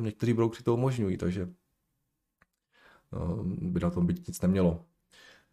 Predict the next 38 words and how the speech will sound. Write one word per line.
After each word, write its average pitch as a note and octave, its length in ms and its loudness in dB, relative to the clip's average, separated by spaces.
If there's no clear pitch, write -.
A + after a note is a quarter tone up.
Tak G#2+ 160 4
zdravím, B2+ 500 2
Jardo, D#3+ 640 6
eh, A2 300 8
já G#2+ 100 8
mám C3 160 6
ot-, - 180 -6
iba A2 180 2
ot-, G#2+ 200 2
takovou A#2+ 240 2
rychlou A#2+ 220 4
otázku, B2+ 600 4
keďže A#2 640 4
je G2 120 2
o G2+ 80 2
vás A2+ 220 4
známé, G2+ 300 4
že G#2+ 100 2
jste - 160 -2
milovník G#2 400 2
waste G#2+ 220 6
management, G#2 520 2
<laughs> - 580 -12
tak F2 200 -6
mě, A2 220 6
tak F#2 160 2
mě A2 100 4
napadá A2+ 540 6
otázka, G#2 420 2
či G#2+ 420 4
jste - 920 -4
někdy G2 260 2
rozmýšlel G2 480 2
o F2 60 0
koupi F#2+ 360 2
dvojky F2+ 360 4
na F2+ 80 4
trhu, A#2 480 2